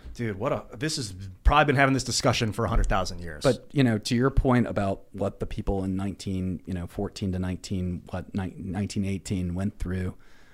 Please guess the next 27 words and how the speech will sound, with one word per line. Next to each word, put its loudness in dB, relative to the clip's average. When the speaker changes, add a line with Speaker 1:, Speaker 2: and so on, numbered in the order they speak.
Speaker 2:
uh, -6
the, -8
the, -4
the -4
courage, 0
the, -6
the -6
brutality 4
of 4
it. 0
Um, -6
and 2
then 4
you 2
think -2
about -2
the -2
world 0
that -4
we -2
live 0
in 0
today -4
and 0
the -2
difference 0
that -4